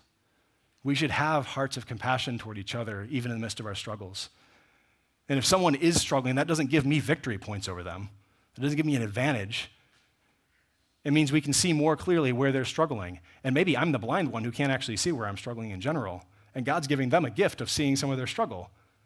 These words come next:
That doesn't mean I'm better. <laughs> It might mean I'm actually worse off 'cause I haven't seen my sin yet.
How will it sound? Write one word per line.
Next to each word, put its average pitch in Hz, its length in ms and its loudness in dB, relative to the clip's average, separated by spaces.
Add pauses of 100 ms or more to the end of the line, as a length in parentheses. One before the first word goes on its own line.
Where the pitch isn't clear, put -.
(480)
That 151 80 4
doesn't 160 160 6
mean 156 120 6
I'm 139 120 4
better. 170 360 4
<laughs> - 60 -4 (800)
It 120 80 -6
might 165 140 2
mean 147 100 2
I'm 143 80 2
actually - 280 0
worse 180 220 0
off 110 160 0
'cause 131 160 -4
I - 20 0
haven't 123 160 -2
seen 214 160 -6
my 123 80 -6
sin 90 240 -6
yet. 87 180 -12